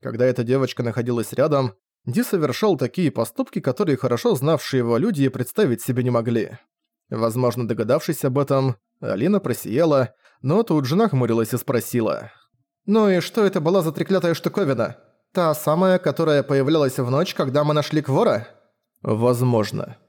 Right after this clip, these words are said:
Это скопление сверхплотной энергии. Когда враг обнаружил, что у него не вышло удержать меня в замкнутом пространстве и что я прорвался сюда, он наверняка явился самолично, чтобы заставить замолчать Ферна и его дочь».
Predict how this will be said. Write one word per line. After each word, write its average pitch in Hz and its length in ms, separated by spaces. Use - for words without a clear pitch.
Это 117 180
скопление 131 520
сверхплотной 131 760
энергии. 127 540
Когда 117 340
враг 120 220
обнаружил, 120 480
что 135 220
у 123 40
него 123 220
не 123 100
вышло 127 300
удержать 120 360
меня 123 220
в 110 40
замкнутом 120 440
пространстве 127 640
и - 20
что 123 180
я 113 80
прорвался 117 540
сюда, 120 420
он 170 160
наверняка 127 480
явился 127 340
самолично, 120 560
чтобы 135 260
заставить 117 420
замолчать 113 440
Ферна 139 320
и 123 100
его 117 220
дочь». - 480